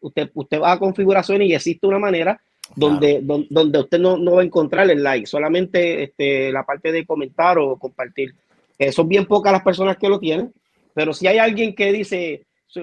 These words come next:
Speaker 1: yo simplemente quiero compartir algún contenido y no, no necesariamente me interesa que me den like", la persona lo puede configurar y, cuando, y, y tú lo puedes tener de amigo y vas a buscar para darle like porque te gustó,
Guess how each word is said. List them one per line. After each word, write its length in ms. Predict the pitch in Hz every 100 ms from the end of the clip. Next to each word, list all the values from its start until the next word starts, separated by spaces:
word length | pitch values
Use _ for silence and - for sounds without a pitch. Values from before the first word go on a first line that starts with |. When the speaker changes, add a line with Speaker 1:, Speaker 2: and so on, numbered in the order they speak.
| -
Speaker 1:
yo 120 | 185
simplemente 440 | 180 214 226 220 202
quiero 200 | 208 214
compartir 480 | 202 180 165 185 196
algún 340 | 180 175 185
contenido 580 | 196 196 196 180 185 196
y 120 | 170
no, 280 | 165 170 185
no 260 | 185 175 175
necesariamente 680 | 180 180 190 185 185 175 180
me 80 |
interesa 340 | 180 180 180 180
que 80 | 185
me 100 | 196
den 160 | 196
like", 200 | 180 185 _ _ _
la 60 | -
persona 240 | - 165
lo 80 | 180
puede 160 | 202 202
configurar 640 | 196 202 180 165 214 139
y, 80 | 131
cuando, 300 | - 147 143 _
y, 180 | 156 147 165
y 80 |
tú 100 | 160
lo 100 | 196 214
puedes 160 | 226
tener 200 | 226 214
de 60 | 196
amigo 440 | 170 240 190 170 - _ _
y 120 | 170
vas 180 | 160 160
a 40 | 208
buscar 300 | 208 220 214
para 200 | 202 208
darle 220 | 208 196
like 200 | 214 226
porque 240 | 180 160 156
te 100 | 156
gustó, 520 | 151 - 208 208